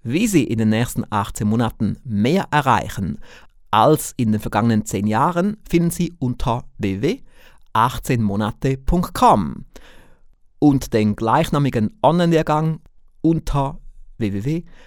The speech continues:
achtzehn monate punkt com schrägstrich online bindestrich lehrgang. Mehr über das Erfolgspaket, wie Sie mit Systemen Ihre Firma in einunddreißig Schritten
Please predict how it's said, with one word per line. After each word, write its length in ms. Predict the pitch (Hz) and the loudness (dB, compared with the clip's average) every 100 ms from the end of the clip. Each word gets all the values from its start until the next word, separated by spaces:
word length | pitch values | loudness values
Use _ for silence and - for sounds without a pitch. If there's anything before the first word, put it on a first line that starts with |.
| - - | -20 -8
achtzehn 580 | - 120 - - 131 123 123 | -2 0 -2 -2 -2 -2 -2
monate 500 | 120 117 - 120 120 | -2 -2 -2 -4 -2
punkt 400 | - 104 104 - | -4 -4 -6 0
com 400 | 196 226 226 - - - | 4 4 2 -8 -20 -14
schrägstrich 560 | - - 143 - 143 - - - | -6 -2 -2 -2 -4 -6 -18 2
online 600 | 120 117 117 110 110 110 - - | 4 4 2 2 0 -4 -12 -8
bindestrich 440 | 98 90 - 117 - - | -6 -6 -6 -8 -8 -6
lehrgang. 500 | 131 120 98 67 58 - - _ - - - _ _ - | 0 2 2 -4 -6 -18 -20 _ -20 -20 -20 _ _ -6
Mehr 440 | 127 170 233 175 - | 2 6 6 4 0
über 180 | 127 120 | -2 0
das 140 | - | -2
Erfolgspaket, 960 | 120 131 139 - 123 127 92 - - - | 0 0 0 -4 -2 -6 -8 -10 -16 -14
wie 220 | 107 143 196 | -4 -2 2
Sie 100 | 160 | 2
mit 160 | 139 | 2
Systemen 640 | 120 - 127 127 101 98 - | -2 -2 0 2 0 -2 -6
Ihre 180 | 127 113 | -8 -4
Firma 360 | 123 117 107 - | 0 2 0 -2
in 160 | 110 - | -6 -4
einunddreißig 720 | 104 135 127 104 104 - - | 0 2 2 2 0 -2 -4
Schritten 560 | - 123 - 123 101 | -4 -4 -4 -4 -4